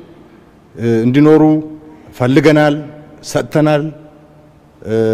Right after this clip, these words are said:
ግን አልተሳካልንም። ከዚህ በኋላ፣ እ፣ ማንም ይህን ጦርነት፣ እ፣ ለመሸከም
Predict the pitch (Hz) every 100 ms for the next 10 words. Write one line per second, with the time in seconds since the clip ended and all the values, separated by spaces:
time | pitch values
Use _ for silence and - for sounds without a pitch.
0 | 107 104 101 98 90 110 135 127 - 143
1 | - 143 160 196 226 - - _ - 117
2 | 147 143 147 175 160 - - 104 107 107
3 | 104 107 127 151 196 - - - - 98
4 | 120 120 107 113 135 156 151 - - -
5 | - _ _ _ - 98 98 92 90 87
6 | 82 - 85 101 101 123 160 160